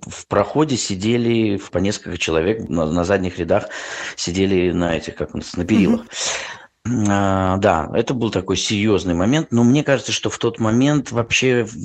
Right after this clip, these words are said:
Speaker 1: все интересовались новым искусством, альтернативным искусством. Даже будем, <clears throat> будем говорить, что шло по телевизору. По те-, по телевизору были такие передачи, как «Тишина номер девять», где, э, был реальный авангард.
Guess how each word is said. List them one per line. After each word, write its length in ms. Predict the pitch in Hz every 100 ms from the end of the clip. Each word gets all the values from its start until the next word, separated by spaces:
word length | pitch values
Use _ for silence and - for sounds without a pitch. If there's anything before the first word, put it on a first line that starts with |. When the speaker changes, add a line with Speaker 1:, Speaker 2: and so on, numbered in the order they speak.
| 92 -
Speaker 1:
все 320 | - - 143
интересовались 840 | 117 110 101 - 107 104 95 90 -
новым 340 | 107 101 101
искусством, 540 | 98 - 170 165 139 117
альтернативным 760 | 101 95 95 90 139 151 143
искусством. 420 | 123 - 120 104 - - - - - - -
Даже 320 | - 107 107
будем, 380 | 104 107 104 104 -
<clears throat> 220 | 123 101
будем 200 | 139 120
говорить, 180 | 113 107
что 180 | - 120
шло 200 | - 123
по 120 | 117
телевизору. 600 | - 131 131 101 76 71
По 80 | 90
те-, 380 | - 95 - -
по 120 | 104
телевизору 460 | 101 113 147 139
были 220 | 113 110 104
такие 280 | 101 -
передачи, 400 | 101 107 110 120
как 180 | - 92 -
«Тишина 360 | - 98 107 127
номер 260 | 117 104
девять», 320 | 87 85 82 80
где, 400 | 82 92 92 92 - - - -
э, 580 | 85 87 87 87 87 87
был 220 | 95 92
реальный 440 | 80 92 120 113
авангард. 720 | 82 78 76 76 82 87 -